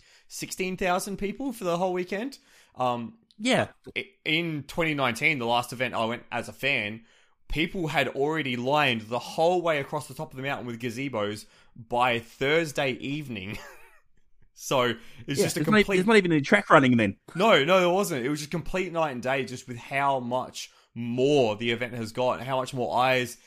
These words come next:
Speaker 1: how much more publicity, how much more internationality. I-, i-, internationality, is that a word? Um, it has, has come to the Bathurst twelve Hour. It is really, yeah,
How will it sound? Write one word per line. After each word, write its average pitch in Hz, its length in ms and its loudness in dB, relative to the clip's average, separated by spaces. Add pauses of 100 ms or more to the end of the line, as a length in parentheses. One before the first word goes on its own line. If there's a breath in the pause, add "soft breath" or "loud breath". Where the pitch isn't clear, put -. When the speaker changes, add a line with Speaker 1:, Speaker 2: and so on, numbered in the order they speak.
(140)
Speaker 1:
how 127 160 -4
much 120 280 -4
more 123 180 -4
publicity, 123 680 -6
how 135 180 -2
much 131 260 -6
more 127 240 -4
internationality. 135 1400 -6 (360 soft breath)
I-, - 160 -12
i-, - 40 -12 (100)
internationality, 165 760 -4
is 165 80 -6
that 151 100 -2
a 156 60 -4
word? 156 300 -2 (280 soft breath)
Um, 117 300 -2
it 110 220 -12
has, 123 320 -4
has 131 200 -4
come 135 320 -2
to 139 240 -2
the 131 80 -6
Bathurst 123 420 -4
twelve 127 220 -4
Hour. 104 260 -2
It 127 120 -4
is 135 240 -2
really, 139 300 -2
yeah, 123 300 2